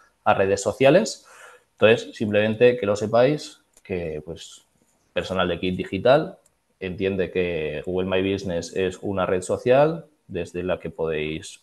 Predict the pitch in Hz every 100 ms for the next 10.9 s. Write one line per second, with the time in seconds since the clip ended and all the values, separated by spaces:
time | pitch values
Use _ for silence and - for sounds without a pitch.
0 | - 82 82 82 78 76 73 78 85 85
1 | 85 - 104 107 90 85 82 82 80 76
2 | - 71 78 - _ - - _ _ _
3 | _ 120 110 107 107 107 110 107 107 107
4 | 107 104 104 107 101 117 101 82 - -
5 | 101 104 113 107 110 107 117 135 131 113
6 | 101 110 101 101 98 107 110 104 113 117
7 | 113 113 113 110 113 113 117 127 139 131
8 | 101 95 92 98 92 92 92 90 95 _
9 | 95 90 98 101 98 - - 85 87 85
10 | 80 80 80 80 - 69 55 _ _